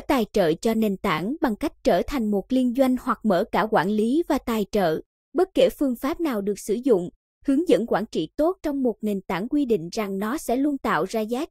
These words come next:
trị cho người dùng và sẽ không thay đổi các quy tắc có lợi cho nền tảng vì mục đích kiếm nhiều tiền hơn. Sự cạnh tranh giữa các nền tảng phụ thuộc vào chi phí đa điểm. Hiện tượng người dùng sử dụng nhiều hơn một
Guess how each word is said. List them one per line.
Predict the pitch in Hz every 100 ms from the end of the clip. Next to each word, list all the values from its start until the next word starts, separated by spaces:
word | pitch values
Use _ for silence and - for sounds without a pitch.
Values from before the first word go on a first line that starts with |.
| -
trị | 233 160
cho | 254
người | 233 240 196
dùng | 226 226 196
và | 208
sẽ | 196 208
không | 208 - 269
thay | - 277
đổi | 220 175
các | - 339
quy | - 277 240
tắc | 330 -
có | -
lợi | 320 285 180 175
cho | 247
nền | 240 220 190
tảng | 208 156 190 285
vì | 294
mục | 214 208
đích | 269 359 -
kiếm | 254 339
nhiều | 311 233 -
tiền | 220 196
hơn. | 202 247 240 - _ _ _ _ -
Sự | - 220 196
cạnh | 175 185
tranh | 247 226 202
giữa | 208 170
các | - 349
nền | 339 233
tảng | - 185
phụ | - 277 208
thuộc | - 214 -
vào | 208 -
chi | 240
phí | 220 233 269
đa | 302 240
điểm. | 202 165 233 - _ _ _
Hiện | 285 233
tượng | 190 226 202
người | 226 226
dùng | 214 220 185
sử | - 226
dụng | 269 190
nhiều | 214 208
hơn | 202 254 254
một | 247